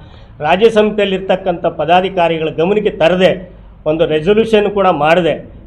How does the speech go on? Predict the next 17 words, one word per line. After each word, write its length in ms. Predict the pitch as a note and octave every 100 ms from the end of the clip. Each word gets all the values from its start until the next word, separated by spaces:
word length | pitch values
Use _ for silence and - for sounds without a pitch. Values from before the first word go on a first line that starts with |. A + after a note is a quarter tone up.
| -
ಪದಾಧಿಕಾರಿಗಳ 680 | E3 G#3 G#3 G3+ F#3 F#3 F3
ನೇಕ-, 460 | F3 G3 G3 F3+
ನೇಕ-, 340 | E3 F3+ F#3+ F#3+
ನೇಮಕ 300 | E3+ F#3+ F#3+
ಮಾಡಿಕೊಂಡು 520 | F3 E3 D#3 D#3 F3+
ಆಯ್ಕೆ 300 | D#3+ F3+ G3
ಪತ್ರಗಳನ್ನ 480 | C#3 - D#3+ D#3 D3+
ಕೊಡ್ತಕ್ಕಂಥದ್ದು 840 | D3+ C#3+ D3+ - C#3+ - C3+ G3
ಕಾನೂನು 460 | F#3+ F#3+ G#3+ F#3 C#3+
ಬಾಹಿರ. 280 | A#2 A#2+ G#2+ - - - - - - - - D#3
ಆ 140 | F#3+
ಒಂದು 300 | A3 A3 G3+ G3+ F#3+ F3+ E3 D#3+ D3+ - - - -
ಪ್ರಶ್ನೆ 360 | E3 F3 - B3+
ಮಾಡಿದ್ದಕ್ಕೋಸ್ಕರನೇ 1000 | A#3+ G3+ G#3 G3 F#3+ F3+ F3 D#3+ D3+ D#3
ಅವರು 540 | C#3 D#3 A#3+ D4+ - - - - - -
ನಮ್ಮನ್ನು 800 | F#3 G3 G3 G3+ A#3+ B3 - -
ಕಡೆಗಣಿಸಿದ್ರು. 720 | F3+ G3 G3+ - D3 A#2 -